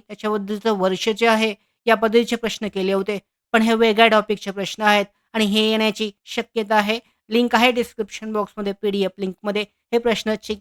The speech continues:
केले जाऊ शकतात आणि तयारी केली जाऊ शकते. कमी वेळामध्ये जास्तीत जास्त प्रश्नांचा सराव करणं आवश्यक आहे. अशा पद्धतीने तुम्ही जास्तीत जास्त प्रश्न चेक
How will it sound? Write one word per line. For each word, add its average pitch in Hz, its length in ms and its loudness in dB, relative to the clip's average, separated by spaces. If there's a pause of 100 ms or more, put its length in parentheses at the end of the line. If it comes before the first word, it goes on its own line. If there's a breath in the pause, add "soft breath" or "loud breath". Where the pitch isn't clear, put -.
(100)
केले 190 160 -2
जाऊ 196 140 2
शकतात 190 340 -4 (100)
आणि 220 120 -10 (180)
तयारी 190 260 4
केली 190 220 -4
जाऊ 196 180 0
शकते. - 320 -6 (360)
कमी 247 240 6
वेळामध्ये 247 540 6 (160)
जास्तीत 220 360 2
जास्त 226 220 -2
प्रश्नांचा 214 540 -6
सराव 190 400 -2
करणं 202 280 -4
आवश्यक 202 400 -4
आहे. 208 220 -8 (320)
अशा 208 220 -4
पद्धतीने 208 440 -2
तुम्ही 247 400 -2
जास्तीत 214 320 0
जास्त 208 240 -4
प्रश्न 208 400 -4 (320)
चेक 202 180 -2